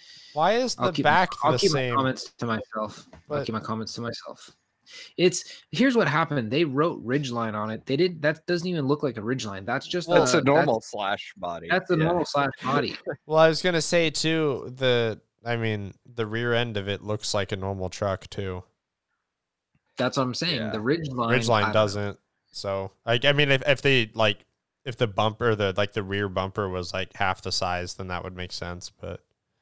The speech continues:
Speaker 1: it's just if it's shorter.
Speaker 3: Yeah, it's just a normal Slash body. But I, so quick story behind this thing. Um, Steve Davis, the guy that bought the Laser Nut car,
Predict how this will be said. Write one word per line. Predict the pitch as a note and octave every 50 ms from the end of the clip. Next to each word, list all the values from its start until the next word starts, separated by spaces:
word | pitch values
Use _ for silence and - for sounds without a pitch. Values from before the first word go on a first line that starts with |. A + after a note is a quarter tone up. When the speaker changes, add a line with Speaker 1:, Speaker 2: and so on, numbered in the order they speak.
| _ _ _ _ _ _ _ _ _ _ _ _ _ _ _ _ _ _ _ _ _ _
Speaker 1:
it's | - F#2
just | F#2 F#2 - -
if | F#2 - -
it's | F2 E2+ -
shorter. | - - E2+ E2+ E2+ E2+
Speaker 3:
Yeah, | F2+ - -
it's | - A#2+ A#2+ - -
just | - D3+ - - -
a | G2+
normal | F2+ F2+ F#2 F2+ E2 E2+ E2+ -
Slash | - - F2 E2+ F2 F2 - - - -
body. | E2+ E2+ F2 E2 E2 E2+
But | E2 E2+ E2 -
I, | - A2+ A2+ G2 F2 - _ _
so | - - - - B2 A#2+ A2 G#2+ G#2 F#2+ F#2+ - _ _ _ _ _ _
quick | _ - A#2+ -
story | - - - G#2+ F#2 F#2 F#2 F2+
behind | E2 E2 D#2+ E2+ E2+ D#2+ D#2+
this | E2 - -
thing. | - F#2 E2+ E2 E2+ - - _ - - - - - - _ -
Um, | G2+ F#2+ F2 E2 D#2 D#2 D#2 - _ _ _ _ _
Steve | - - - A#2 G#2 G2 F2
Davis, | E2+ F2+ F2+ F2 F2+ E2+ D#2+ -
the | - F2
guy | D#2+ E2 E2+ E2
that | E2 - D#2+
bought | F2 E2+ E2+
the | - E2
Laser | E2 D#2+ E2 E2+ - - D#2
Nut | D#2 C#2 C2+ - _
car, | - F2+ D#2+ D#2 D#2 D2+ D#2+ E2+